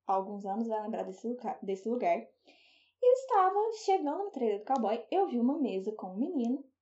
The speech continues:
e eu fiquei encarando o menino, que eu achei o menino tava comendo um lanche, eu pensei, "Eu vou comer lanche também, pode ser minha alma gêmea."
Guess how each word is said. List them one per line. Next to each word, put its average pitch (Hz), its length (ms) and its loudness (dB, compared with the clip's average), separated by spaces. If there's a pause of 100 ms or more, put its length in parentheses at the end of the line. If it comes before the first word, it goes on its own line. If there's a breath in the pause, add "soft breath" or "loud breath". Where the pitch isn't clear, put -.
(240)
e 370 120 6
eu 359 60 4
fiquei 427 420 -2
encarando 381 600 -4
o - 20 -4
menino, 320 380 -2 (100)
que - 80 -6
eu 269 60 8
achei 277 300 4
o - 20 -2
menino 269 180 2
tava 233 160 -4
comendo 240 260 2
um 311 120 -4
lanche, 277 480 -2 (100)
eu 427 140 0
pensei, - 720 0
"Eu 269 100 6
vou 254 120 4
comer 262 180 2
lanche 262 260 2
também, 294 240 -4
pode 349 240 6
ser 339 120 -6
minha 320 120 -8
alma 339 160 -4
gêmea." 226 300 -2